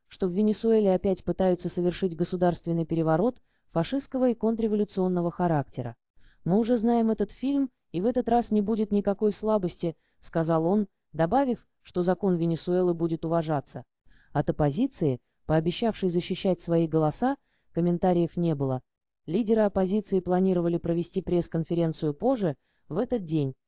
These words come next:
Некоторые протестующие пытались заблокировать автомагистрали, в том числе соединяющую столицу с портовым городом, где находится главный международный аэропорт страны. Официальные лица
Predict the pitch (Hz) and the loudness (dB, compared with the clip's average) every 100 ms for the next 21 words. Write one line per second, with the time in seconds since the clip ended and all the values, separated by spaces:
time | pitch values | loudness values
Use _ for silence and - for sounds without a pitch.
0 | _ _ _ 170 214 214 214 220 202 196 | _ _ _ -2 -2 0 2 2 0 -2
1 | 208 - 233 220 - 214 214 214 214 208 | -4 -2 -2 -2 -2 -2 -2 0 2 2
2 | 170 185 196 - 208 185 175 175 180 170 | 0 0 0 0 0 0 0 -4 0 0
3 | 165 - 226 277 233 135 _ _ - - | -2 -4 0 2 0 -4 _ _ -10 0
4 | 196 190 185 214 208 196 180 190 190 175 | 0 0 -2 -2 0 0 2 2 2 0
5 | - 175 - 175 185 175 160 - 170 175 | -2 -6 -2 -2 -2 -4 -6 -4 -2 0
6 | 165 160 156 233 202 147 127 - _ _ | 0 0 2 2 2 0 -4 -10 _ _
7 | - 151 208 208 240 226 214 196 170 202 | -12 -2 0 2 0 -2 -2 -4 0 0
8 | 220 220 208 180 170 170 165 185 185 175 | 2 2 2 0 0 0 0 0 0 0
9 | 165 160 170 170 - 170 160 143 127 _ | -2 -2 -4 -4 -4 -2 -2 -2 -6 _
10 | _ - _ - 151 170 - 175 165 156 | _ -20 _ -6 -2 -2 2 2 4 0
11 | 160 247 - 220 | 0 -2 -2 -4